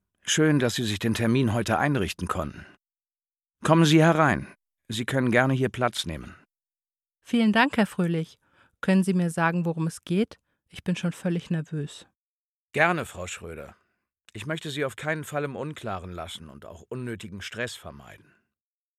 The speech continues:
Speaker 1: Mir ist aufgefallen, dass sich Jörns Leistungen in den letzten Monaten deutlich verschlechtert haben.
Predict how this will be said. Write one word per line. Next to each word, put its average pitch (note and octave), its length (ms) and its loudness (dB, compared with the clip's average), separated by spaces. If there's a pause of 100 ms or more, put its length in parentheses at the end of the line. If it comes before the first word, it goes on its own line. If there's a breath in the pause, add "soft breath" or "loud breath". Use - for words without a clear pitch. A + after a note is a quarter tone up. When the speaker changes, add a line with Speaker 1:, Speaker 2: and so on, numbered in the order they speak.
(640)
Speaker 1:
Mir C#3+ 160 0
ist - 160 -6
aufgefallen, A#2+ 680 0
dass A#2+ 140 -6
sich - 160 -4
Jörns C3+ 260 0
Leistungen B2+ 540 -2
in G2+ 100 -4
den A#2 120 -2
letzten A#2+ 340 -2
Monaten A2+ 400 -2
deutlich C3+ 340 -2
verschlechtert C3+ 640 -6
haben. D2 260 -18